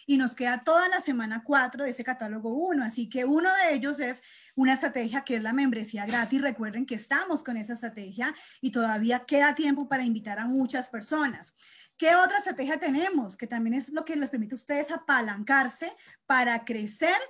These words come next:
y para tener esos ingresos con los cuales ustedes pueden cumplir muchísimos sueños, muchísimas metas para este año.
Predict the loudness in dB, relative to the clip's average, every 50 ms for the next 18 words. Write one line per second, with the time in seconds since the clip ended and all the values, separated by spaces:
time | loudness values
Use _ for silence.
0 | -12 -20 -20 -12 _ 2 2 4 4 4 2 2 0 -2 -4 -4 -4 -4 -4 -2
1 | -2 -2 -2 2 4 6 6 6 6 6 6 6 6 4 2 -2 -6 -6 -6 -8
2 | -10 -16 _ _ _ _ -2 -2 0 0 -2 -2 -2 -2 -2 -4 -4 -4 -4 -4
3 | -4 -6 -8 -8 -6 -4 -2 0 2 2 2 2 2 2 2 2 0 0 2 2
4 | 2 2 2 0 0 2 2 0 0 0 -2 -2 -2 -2 0 0 0 0 0 -2
5 | -4 -6 -4 -4 -4 -4 -6 -6 -6 -8 -10 -8 -8 -8 -8 -10 -8 -6 -4 -2
6 | -2 -2 -4 -6 -10